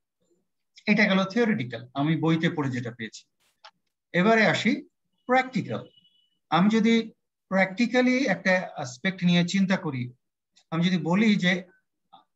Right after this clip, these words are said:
শেরেবাংলা medical কলেজের হাসপাতালের আউটপেশেন্টে কতগুলো রোগী আসে,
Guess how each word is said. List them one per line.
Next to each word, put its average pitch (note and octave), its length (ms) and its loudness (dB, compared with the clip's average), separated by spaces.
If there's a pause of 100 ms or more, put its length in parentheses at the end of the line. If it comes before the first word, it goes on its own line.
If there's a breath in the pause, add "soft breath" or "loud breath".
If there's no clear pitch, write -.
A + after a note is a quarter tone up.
(140)
শেরেবাংলা A#3+ 560 -2
medical A#3+ 420 -2
কলেজের A3 520 -4
হাসপাতালের G3 680 -4
আউটপেশেন্টে G3+ 1040 -2 (580)
কতগুলো C4+ 360 0
রোগী B2 260 -6
আসে, A2 240 -14